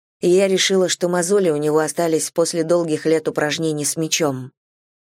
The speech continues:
У меня тоже уже появляются. Хотя он бог, часто ли ему приходилось брать в руки меч?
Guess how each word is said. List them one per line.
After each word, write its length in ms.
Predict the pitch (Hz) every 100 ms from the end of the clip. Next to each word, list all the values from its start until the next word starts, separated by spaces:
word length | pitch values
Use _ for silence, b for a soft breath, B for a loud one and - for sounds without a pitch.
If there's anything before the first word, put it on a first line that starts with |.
| _
У 80 | 208
меня 220 | 214 214
тоже 340 | 196 247 190
уже 300 | 147 143 147
появляются. 920 | 143 151 151 151 139 135 - 143 135 - _ _ _ -
Хотя 380 | 185 180 202
он 220 | 202 196 190
бог, 380 | 220 190 - _ _ _ _
часто 320 | - 247 240 185
ли 120 | 160
ему 200 | 156 156
приходилось 560 | 156 165 160 170 156
брать 280 | 160 170 160
в 60 | 170
руки 280 | 180 175 180
меч? 400 | 170 139 -